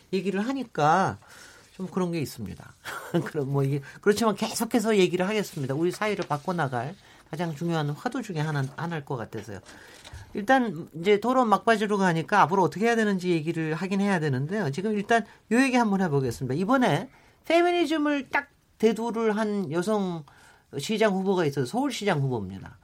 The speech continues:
그 페미니즘 후보라고 이름을 걸-, 걸고 나와서 정의당으로 득표율 네 번째를 했습니다. 녹색당 신지혜 씨인데요. 최초의 페미니스트 시장 후보.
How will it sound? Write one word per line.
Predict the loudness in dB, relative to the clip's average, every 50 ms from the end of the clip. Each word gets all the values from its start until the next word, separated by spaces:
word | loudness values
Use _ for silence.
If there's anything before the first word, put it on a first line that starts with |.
| _ _ _ _ _
그 | -14
페미니즘 | -4 2 4 4 4 4 2 2 2 0 0 0 0 -2
후보라고 | -2 -2 -2 -2 0 2 2 2 2 2 0
이름을 | 0 0 0 0 0 -2 -2
걸-, | -2 -4 -4 -4
걸고 | -4 -6 -4 -4 -4 -2
나와서 | -2 0 0 0 -2 -4 -4 -4 -4 -6 -6 -12 _ -20 -20 -20 _ _
정의당으로 | 0 2 2 4 4 2 4 4 2 2 2 0 -2 -2 -2 -2 0 0 0 0 -2 -6 _ _ _ _ _ _ _ _ _ _ _ _ _ _ _ _ _ _ -14
득표율 | -12 -12 -10 _ 0 2 4 4 4 2 0 -4 -8 -6
네 | -2 0
번째를 | 0 0 0 -4 -4 -8 -8 -6
했습니다. | -6 -6 -8 -8 -12 -12 -12 -12 -14 -18 -20 _ _ -20 -20 -20 _ -2
녹색당 | -2 0 2 0 -2 0 0 0 0 0 0 -2 -4 -4
신지혜 | -6 -6 -4 -4 -2 -2 -2 -4 -2 0 0 -2
씨인데요. | -2 -4 -6 -4 -4 -2 -4 -4 -4 -6 -6 -10 -18 -20 -20 -20 -20 -20 -20 _ _ -20 -12 -4
최초의 | -2 -2 -2 -2 2 4 6 6 6 4
페미니스트 | 2 2 2 4 4 2 0 0 -2 -4 -6 -8
시장 | -6 -4 -2 2 2 2 2 2
후보. | 0 -2 -2 -4 -4 -6